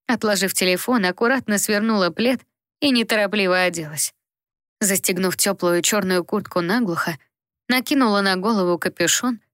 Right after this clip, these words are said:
и спустилась на первый этаж. Выйдя из дома, глубоко вдохнула морозный воздух и поежилась от прохлады. Дежавю. Да вот только вчерашняя ночь была совсем иной. Слушая хруст снега под подошвами ботинок,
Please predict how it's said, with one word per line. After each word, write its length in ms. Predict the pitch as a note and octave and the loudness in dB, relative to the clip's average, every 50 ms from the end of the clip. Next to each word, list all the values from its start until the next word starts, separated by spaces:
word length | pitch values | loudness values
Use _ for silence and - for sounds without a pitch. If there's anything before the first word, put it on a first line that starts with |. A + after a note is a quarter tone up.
| _ _ _ _ _ _ | _ _ _ _ _ _
и 100 | - C#4+ | -4 -2
спустилась 680 | A#3+ - - A#3+ A3 - - - A#3+ A3+ G3 F3+ - - | -2 -2 -2 -2 -4 -2 -2 -2 0 0 0 0 0 0
на 120 | A3 F#3+ F#3 | -2 -2 -2
первый 420 | - G3 F3 F3 F3 F3+ F3 F3 | 0 -2 0 0 0 0 0 0
этаж. 340 | F3+ - D#3+ D3+ - - - _ _ _ _ _ _ _ _ _ _ _ _ _ - | -2 -4 -6 -4 -4 -4 -4 _ _ _ _ _ _ _ _ _ _ _ _ _ 0
Выйдя 420 | A#3+ C4+ C#4+ C4+ A3 A#3+ A3+ G#3+ | 0 2 2 2 2 0 0 0
из 100 | G#3 F#3+ | 0 0
дома, 320 | F#3 A#3+ D4 C#4 G#3+ F3+ | 0 0 2 2 2 0
глубоко 420 | E3+ F3+ G3 F#3+ G#3 G#3+ - - B3 | 0 0 0 0 0 -2 0 0 0
вдохнула 640 | G#3 F3 F#3 F3 E3+ - - G#3 B3+ C4 A#3 G3+ | 0 0 -2 -2 -2 -4 -2 0 0 2 2 2
морозный 520 | F#3+ G3 G3 G3+ A3+ A3+ F#3+ F#3+ F#3 F3+ E3+ | 2 2 0 0 0 0 0 0 2 0 0
воздух 500 | E3+ G#3 C4+ D4 A#3 E3 F3+ F3 - - _ _ _ _ _ _ _ _ | 0 0 0 0 0 0 -2 -2 -4 -6 _ _ _ _ _ _ _ _
и 140 | - - - | -4 -2 -2
поежилась 680 | G#3+ - A#3+ A#3 A3 A3+ G#3+ F3+ G3 G3 G3 F#3+ - | 0 0 0 2 2 0 0 0 0 0 0 0 0
от 140 | G#3 G3 G3 | -2 -2 0
прохлады. 640 | - G#3+ G#3+ A3+ - - C4+ A#3 F3+ D#3+ E3 D#3+ C#3+ _ _ _ _ _ _ _ _ _ _ _ _ _ _ _ _ _ _ - | 0 -2 -2 0 -2 -2 -2 -2 -2 -4 -8 -10 -12 _ _ _ _ _ _ _ _ _ _ _ _ _ _ _ _ _ _ 0
Дежавю. 640 | B3 A#3+ G#3+ G3+ - F#3+ F3+ F3 E3 E3 D#3+ D3 - - - _ _ _ _ _ _ _ _ _ _ _ - | 0 2 2 0 0 -2 -2 -4 -6 -8 -10 -12 -14 -16 -20 _ _ _ _ _ _ _ _ _ _ _ 0
Да 120 | C4+ A#3 | 0 2
вот 160 | G3+ G#3+ G3+ | 2 0 0
только 280 | - G#3 G3 F#3 - F#3+ | -2 -2 -2 -2 -2 -2
вчерашняя 640 | - - - G3 G#3 A3 G3+ - - G3+ F#3+ F#3 F#3 | -2 -2 0 0 0 0 0 0 0 0 0 0 0
ночь 260 | G3+ B3 B3 G#3+ G3+ | 0 0 0 0 0
была 260 | G3 A3 A3+ A3+ A3+ | 0 2 2 2 2
совсем 500 | A3 - A#3 A3 - - A#3+ A3+ A#3 A#3 | 2 0 0 0 0 0 0 0 0 0
иной. 340 | A3+ A3+ A#3+ C4 A#3+ - _ _ _ _ _ _ _ _ _ _ _ _ _ _ | 2 0 0 0 -2 -6 _ _ _ _ _ _ _ _ _ _ _ _ _ _
Слушая 480 | - - - A#3 G3 - - - F3+ E3+ | -6 -2 0 0 2 2 2 2 0 0
хруст 300 | E3+ - F#3+ F3+ E3+ - | 0 -2 -2 0 0 0
снега 400 | - - G3 G3 G#3+ G#3+ F#3 F3+ | 0 0 0 0 0 0 0 0
под 200 | E3+ - F#3+ F#3 | -2 -2 -4 -2
подошвами 600 | - G3 F#3+ G3 A3 G#3+ - - F#3+ F#3 F3+ F3 | -2 -2 0 0 0 0 0 0 -2 -2 -4 -4
ботинок, 680 | E3+ D#3+ E3+ E3 D#3+ - - - C#4+ A#3 F3+ E3 - | -4 -2 -2 -2 -2 -2 -2 -2 -2 -2 -2 -4 -8